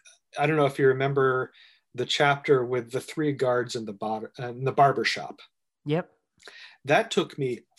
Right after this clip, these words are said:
Speaker 1: forever to write. And part of that was that I kept trying to write it from the miner's point of view.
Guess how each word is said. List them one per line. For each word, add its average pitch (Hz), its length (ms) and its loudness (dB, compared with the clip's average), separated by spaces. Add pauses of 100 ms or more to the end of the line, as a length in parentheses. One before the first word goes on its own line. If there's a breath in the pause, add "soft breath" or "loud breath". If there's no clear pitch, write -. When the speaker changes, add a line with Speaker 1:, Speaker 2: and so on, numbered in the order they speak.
(220)
Speaker 1:
forever 139 1160 -4 (360)
to 135 120 0
write. 87 460 -12 (580 soft breath)
And 139 260 0
part 160 300 2
of 165 180 -2
that 131 280 2
was 131 240 -2
that 120 180 -4
I 117 120 -2
kept - 460 -4
trying 143 340 0
to 147 120 -2
write 110 240 -4
it - 180 -6
from 135 180 -6
the 135 100 -6
miner's 113 420 -8
point 95 320 -16
of 95 100 -16
view. 104 300 -12